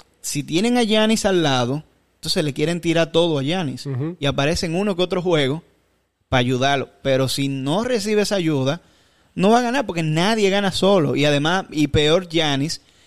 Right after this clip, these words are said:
Speaker 1: que su juego es interno, obli-, eh, o sea,
Speaker 2: Sí,
Speaker 1: completamente
Speaker 2: sí, sí.
Speaker 1: interior. Él no tiene un tiro de afuera, ni siquiera de media distancia. Entonces
Speaker 2: Sí.
Speaker 1: necesita esa ayuda.
Speaker 2: Definitivamente yo creo que hay,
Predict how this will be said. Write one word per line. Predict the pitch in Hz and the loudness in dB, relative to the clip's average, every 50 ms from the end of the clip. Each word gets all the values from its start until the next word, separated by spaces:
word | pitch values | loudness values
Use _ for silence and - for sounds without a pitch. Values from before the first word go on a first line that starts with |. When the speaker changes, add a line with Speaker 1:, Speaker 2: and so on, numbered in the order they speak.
| _ _ _ | _ _ _
Speaker 1:
que | - 156 151 | 0 0 0
su | 156 165 143 | 0 -2 -2
juego | 156 180 175 160 147 | 0 2 2 2 2
es | 143 151 | 2 0
interno, | 170 180 175 - - 156 180 196 180 156 143 135 131 | 0 -2 -4 -2 0 2 2 2 2 2 2 2 2
obli-, | 127 127 127 - | 2 0 -2 -4
eh, | 131 127 | -6 -6
o | - | -6
sea, | - - 147 143 135 | -4 -2 0 0 0
Speaker 2:
Sí, | 123 - | -2 0
Speaker 1:
completamente | 151 147 147 156 185 180 202 175 165 180 190 170 185 | 0 2 2 2 2 2 0 0 0 0 0 0 0
Speaker 2:
sí, | |
sí. | 180 | 0
Speaker 1:
interior. | 156 151 135 131 143 180 214 220 180 | 0 0 0 2 2 4 4 4 2
Él | 147 143 | 2 0
no | 151 156 | -2 -2
tiene | 170 170 170 | -2 -4 -4
un | 170 160 | -6 -4
tiro | - 170 165 170 165 | -2 -2 0 2 2
de | 160 | 0
afuera, | 147 - - 147 160 220 226 190 143 135 - - _ _ _ _ _ _ _ | 0 -2 -4 -4 -2 -2 -2 -2 -4 -6 -8 -12 _ _ _ _ _ _ _
ni | 147 147 | -10 -8
siquiera | 143 143 131 143 156 185 190 | -8 -6 -4 -2 -2 0 0
de | 170 147 | -2 0
media | 151 165 202 196 156 | -2 -2 0 0 -2
distancia. | 135 135 131 - 135 135 - - - _ _ - - - - - | -2 -4 -6 -8 -10 -10 -10 -12 -16 _ _ -20 -20 -20 -20 -18
Entonces | - - 147 156 151 147 175 | -10 -8 -4 -2 -2 0 0
Speaker 2:
Sí. | 196 | 2
Speaker 1:
necesita | 160 143 135 156 196 202 214 | 2 2 2 2 2 0 0
esa | 185 - 151 | -2 -2 -4
ayuda. | 135 127 120 131 - - - _ _ - | -4 -6 -6 -8 -10 -14 -20 _ _ -2
Speaker 2:
Definitivamente | 143 147 120 151 160 160 151 175 190 202 214 208 185 196 | -2 0 0 0 -2 -2 0 0 0 0 -2 -4 -4 -2
yo | 190 185 | -4 -2
creo | - 185 196 190 170 | 0 0 0 0 0
que | 180 180 170 160 - _ _ _ _ _ _ _ - | -2 -2 -2 -2 -4 _ _ _ _ _ _ _ -2
hay, | 165 170 196 226 208 | 0 0 0 0 -2